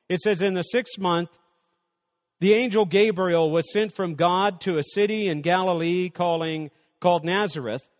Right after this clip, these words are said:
to a virgin engaged to a man whose name was Joseph, of the descendants of David, and the virgin's name was Mary. And coming in, he said to her, 'Greetings,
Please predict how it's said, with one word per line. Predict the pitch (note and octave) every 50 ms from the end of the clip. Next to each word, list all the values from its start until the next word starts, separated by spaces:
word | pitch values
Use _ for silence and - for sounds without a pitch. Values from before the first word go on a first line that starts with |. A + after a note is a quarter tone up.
| _ _ _ _ _ _ _
to | - A3 A#3
a | G#3+
virgin | E3+ E3 A#3+ C#4 C#4+ A3+ G3+ A#3+ A#3+ A#3
engaged | A#3 A3+ G#3+ G3+ G3 A3 A#3+ C4+ C4 G3+ F#3 -
to | A3+ A3
a | G#3 G3
man | G#3 G#3 G#3+ A3 G#3
whose | G3+ G3 G#3 F3+ D#3 D#3
name | E3+ F#3 G3+ A3 A3
was | G#3 G3+ G3 E3 D3+
Joseph, | - F3 D#3+ C#3+ B2+ - - D#3 F3+ D#3 - - _ _ _ _ _ _
of | - F#3+ F3+
the | E3+ G3+
descendants | F#3+ D#3+ F#3+ F3 - G#3 A3 A3 G#3 G#3+ G#3 -
of | - G#3+ E3
David, | C#3+ E3+ E3+ D3+ C3 C#3 D#3 E3 _ _ _ _ _ _ _ _
and | - F#3 F#3+ G3
the | F#3
virgin's | D#3+ G#3+ B3+ C4 G3+ F3 A3 A3 G3+ D#3+ D#3
name | E3+ F3+ F#3+ G3 G3 G3+ G#3 G#3+ G#3 G3+ G3
was | F3+ F3+ D#3+ C#3
Mary. | E3+ E3+ E3 D3+ B2 G2+ F#2+ E2 E2 _ _ _ _ _ _ _ _ _ _ _
And | - F3 F3 E3
coming | - A#3+ C4 B3 A#3+ A#3
in, | A#3+ B3 A#3+
he | G#3+ G#3+ A3
said | G3+ - - A#3 A3+ F#3+
to | A3+ G#3
her, | G3+ A3 A3 A3+ A3 - _ _ _ _ _ _ C#3
'Greetings, | B2+ F#3+ C4+ D4 C4 A3+ G#3 F3 D#3 D3 C#3